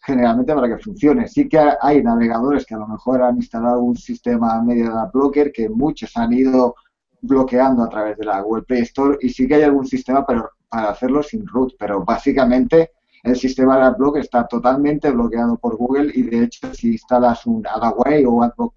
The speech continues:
Adblock Plus a través de una A P K, el mismo Google te avisa de que estás instalando algo que realmente no deberías instalar, o sea, es algo que Google no ha permitido ni permite en Android.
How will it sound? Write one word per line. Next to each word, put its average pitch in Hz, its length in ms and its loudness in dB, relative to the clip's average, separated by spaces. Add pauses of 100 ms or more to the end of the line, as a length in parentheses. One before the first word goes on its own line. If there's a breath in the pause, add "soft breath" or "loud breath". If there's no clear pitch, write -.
Adblock 123 560 -4
Plus 139 260 0
a 113 80 -6
través 110 280 -6
de 117 40 -4
una 120 120 2
A 113 60 0
P 117 120 -4
K, 131 260 -2 (280)
el 120 120 0
mismo 131 340 2
Google 139 280 4
te 131 100 -2
avisa 120 320 -2
de 139 80 -2
que 117 60 -6
estás 120 280 -8
instalando 123 540 -2
algo 123 260 -2
que 120 140 -4
realmente 117 540 -2
no 127 100 -2
deberías 101 360 -8
instalar, 92 440 -8
o 87 60 -18
sea, 65 160 -18 (500)
es 120 160 -2
algo 135 240 4
que 123 140 2
Google 135 320 2
no 120 140 4
ha 123 200 2
permitido 120 500 0
ni 123 140 0
permite 98 380 -10
en 220 60 -6
Android. 202 260 -10